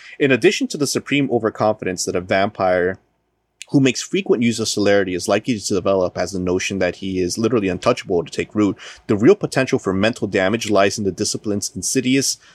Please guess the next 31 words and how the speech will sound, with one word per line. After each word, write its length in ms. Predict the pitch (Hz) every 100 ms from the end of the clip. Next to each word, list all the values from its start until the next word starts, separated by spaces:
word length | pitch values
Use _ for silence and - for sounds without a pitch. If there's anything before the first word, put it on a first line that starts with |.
| _
self-necessitating 1040 | - - 110 - 107 104 - 110 101 92 -
aspect. 420 | 95 - - - _ _ - - - -
What 280 | 139 120 139
begins 380 | - 110 131 175
as 140 | 147
an 100 | 135
occasional 600 | 113 - 127 131 113 127 104
luxurious 600 | 92 - 104 107 101 90
burst 460 | - 101 117 -
becomes 360 | 117 - 101 98
eventually 600 | 90 98 104 - 117 104
an 120 | 92
ingrained 520 | 107 113 107 107 98 95
strategy, 600 | - 101 90 - 87 80 _ _ _
as 140 | 117 107
he 60 | 110
throws 300 | 110 123 127
himself 340 | 127 - 117
into 160 | 110 104
situations 600 | 117 - 110 101 - 113
that 100 | 101
he 80 | 98
cannot 420 | 98 98 104 -
sur-, 240 | - 107 -
that 100 | 113
cannot 260 | 113 139
be 80 | 151
survived 480 | - 101 110 110 98
without 280 | 107 104 101
the 60 |
rapidity 540 | 98 92 113 113 95